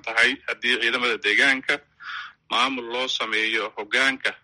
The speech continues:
dadka hoggaaminaya ay saraakiil noqdaan, saraakiishaasuna qalabka iyo saadka baxaya ay, ay maamulkooda hayaan, ma filaayo inay, eh, wax,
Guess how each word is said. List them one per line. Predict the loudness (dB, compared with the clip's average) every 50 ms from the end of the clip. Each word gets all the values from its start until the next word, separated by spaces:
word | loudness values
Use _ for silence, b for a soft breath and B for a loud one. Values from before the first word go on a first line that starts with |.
| _ _ _ _ _ _ -8
dadka | -6 -4 -2 -4 -4
hoggaaminaya | -4 -6 0 2 0 0 2 2 2 2 2 2 0 -2
ay | -2 -2
saraakiil | -4 -4 -2 -2 -2 0 0 2 2 2 2
noqdaan, | 0 -2 0 2 2 0 0 -2 _ _ _ _ _
saraakiishaasuna | -10 -6 -2 0 0 0 0 -2 -2 -2 0 0 0 0 0 -2 -4 -2 -2 -2 -2 -2 -2
qalabka | -2 0 0 0 -4 _ _ -6 -4
iyo | -4 -2 -2 0 0 0 0 0 -2
saadka | -6 -4 -2 0 2 2 0 0 -2 -4 -6
baxaya | -4 -4 -6 -2 0 0 2 2 0 0 2 2
ay, | 2 0 0 -4 b b b -2
ay | 0 0 0
maamulkooda | 0 0 -2 -2 -2 -6 -8 -8 -8 -6 -6 -4 -4 -4
hayaan, | -4 -2 -4 -2 0 2 2 2 2 0 _
ma | -8 -6 -6 -6
filaayo | -4 -2 -2 0 0 2 2 2 2 0
inay, | 0 2 2 2 0 0 -4 -4
eh, | -2 0 2 2 2 2 2 2 0 -2 _ -4
wax, | -4